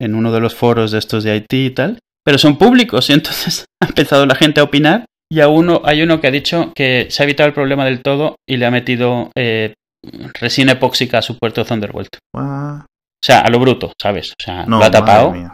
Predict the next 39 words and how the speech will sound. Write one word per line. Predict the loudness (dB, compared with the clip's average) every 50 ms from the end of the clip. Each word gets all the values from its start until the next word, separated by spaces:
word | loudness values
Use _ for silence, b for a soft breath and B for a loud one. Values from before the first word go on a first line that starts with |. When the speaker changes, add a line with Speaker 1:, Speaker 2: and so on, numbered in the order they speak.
| -8
Speaker 1:
con | -4 -4 -2
resina | -2 0 0 2 0
ep-, | 0 0 0
y | 0
entonces, | 0 2 0 2 2 2 0 0 -2 -12 -20 _ _ _ _ _ _ -2
lo, | 0 0 0 2
o | 2
sea, | 4 4 4 4 4
ya | 4 6 6
ahí | 8 8 6 4 2 0 0
lo | 2 2 2
ves | 2 2 0
y | -2
dices, | -2 -2 -2
bueno, | -2 -2 -4 -4 -4 -2
pero | 0 0 2 4
han | 2 2
empezado | 2 2 0 0 0 0
todos | 2 0 0 2 2
a | 2
opinar | 2 2 2 0 0 0
después | 0 -4 -4 _ -2 -2 -2 -2 -4 -10 -14 _ _ _ _
que | -2 0 0
qué | 0 0
tipo | 0 0 0 2 2
de | 2 2
resina | 0 -2 -2 -2 -4 -2
epóxica, | -2 -2 -2 0 -2 -2 0 0 0 0 0 -2
que | -4 -6
si | -4 -4
no | -4 -4
sé | -4 -4 -4
qué, | 0 0 0 0 0
si | 0 0 2
no | 4 4
es | 2 2 2
más | 0 0 0 0
lógico | -2 -2 -2 -2 -4 -2 -2
mejor | -4 -4 -2 -2 -2 -2 -2 -4